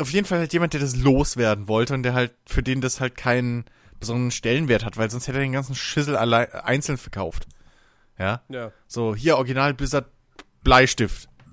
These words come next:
Speaker 1: So, Mindestgebot zehn Euro und das Ding wäre weggegangen. Ähm, das wissen wir alle. So, äh, irgendwie, keine Ahnung, Mauspad, was bei der Entwicklung von Diablo drei verwendet wurde. Bumm, zweihundertfünfzig Dollar.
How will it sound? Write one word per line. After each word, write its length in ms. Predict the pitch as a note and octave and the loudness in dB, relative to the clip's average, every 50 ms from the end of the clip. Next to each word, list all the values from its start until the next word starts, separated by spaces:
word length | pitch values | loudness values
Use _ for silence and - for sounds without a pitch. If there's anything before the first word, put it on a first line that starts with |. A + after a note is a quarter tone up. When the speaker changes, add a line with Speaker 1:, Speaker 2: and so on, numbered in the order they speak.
| - - _ | -20 -20 _
Speaker 1:
So, 320 | _ - A2 G2+ F#2+ F2+ - _ _ - - _ _ - | _ -8 -6 -6 -6 -8 -12 _ _ -20 -20 _ _ -8
Mindestgebot 560 | - B2 C#3+ C#3+ - - B2 A2 B2+ B2+ - - | -4 -2 -2 -2 -2 -4 -6 -6 -6 -6 -4 0
zehn 180 | - B2+ A#2+ | 0 2 2
Euro 300 | - A#2 B2 B2 A2+ G2+ | 2 2 0 2 0 0
und 160 | G2 G#2 G2+ | -4 -4 -6
das 100 | A#2 - | -8 -8
Ding 180 | - C#3 C3+ C3+ | -6 -6 -4 0
wäre 140 | C#3 C3 G#2+ | 0 2 2
weggegangen. 460 | - A#2+ - C#3 G#2 G2+ G2 E2+ - _ _ _ _ - - - - - - - - - _ - | 2 0 0 0 -2 -2 -6 -8 -10 _ _ _ _ -20 -20 -20 -20 -20 -20 -20 -20 -20 _ -4
Ähm, 360 | A#2 A#2+ A#2+ A#2+ A#2 A#2+ - - | 0 2 2 2 0 -2 -6 -10
das 180 | - A2 - | -8 -8 -4
wissen 200 | B2 C3 - C3+ | -4 -4 -2 0
wir 100 | B2+ A2 | 0 0
alle. 240 | - A2+ A2 F#2 E2 _ _ _ _ _ | 0 0 -2 -2 -6 _ _ _ _ _
So, 300 | _ - G#2 G2 F2+ F#2 _ _ _ _ - | _ -12 -10 -10 -10 -12 _ _ _ _ -4
äh, 420 | - A#2+ A#2+ A#2 A#2 A#2 A2 - A#2+ | -2 0 2 4 4 2 0 -2 -4
irgendwie, 260 | A#2+ A2+ - B2 A2+ | -8 -8 -8 -12 -12
keine 260 | - B2 B2 B2 G2+ | -6 -6 -4 -2 -2
Ahnung, 280 | G#2+ A#2 A#2 G#2 F#2+ F2+ | -2 -2 -2 -4 -4 -2
Mauspad, 640 | F#2+ A2 C3+ D3+ D3 - - - C#3+ C3 - - - | 0 2 2 2 0 -4 -4 -2 -2 -2 -4 -4 -2
was 340 | B2 B2 - - - - _ _ - | -2 -2 -2 -4 -10 -12 _ _ -2
bei 100 | B2 A#2+ | -2 0
der 120 | C3 B2 | 0 -2
Entwicklung 400 | A#2+ A2 B2+ B2 - B2+ A#2 - | -4 -6 -8 -8 -6 -6 -8 -8
von 400 | - - B2+ A#2 A2+ A2 G#2 - - _ _ _ _ _ - | -4 -2 -2 -2 -2 -4 -8 -12 -14 _ _ _ _ _ -8
Diablo 280 | - A2 A2 A2 A#2+ A2 | -6 -6 -4 -4 -4 -4
drei 380 | G#2 G2 G#2+ A2 A2 G2+ F#2 - _ _ _ _ - | 0 2 4 4 4 4 2 -4 _ _ _ _ -18
verwendet 520 | - - - G2 G2+ G2 F#2+ F#2+ E2+ F#2 G2 | -16 -10 -8 -4 -2 -2 -4 -4 -8 -8 -6
wurde. 240 | G2 F#2 F2 F#2+ - | -6 -6 -6 -8 -10
Bumm, 400 | - - C3+ C3 B2+ A2 F2+ - _ _ _ _ _ | -4 -2 0 0 0 -2 -6 -10 _ _ _ _ _
zweihundertfünfzig 680 | - - B2+ B2 A#2+ A#2 A2 - - A2+ - - - - | -8 0 2 2 4 2 0 -2 -4 -6 -6 -4 -2 0
Dollar. 340 | A2+ G#2 G#2 F#2 F2+ F2 | 2 2 2 0 -2 -4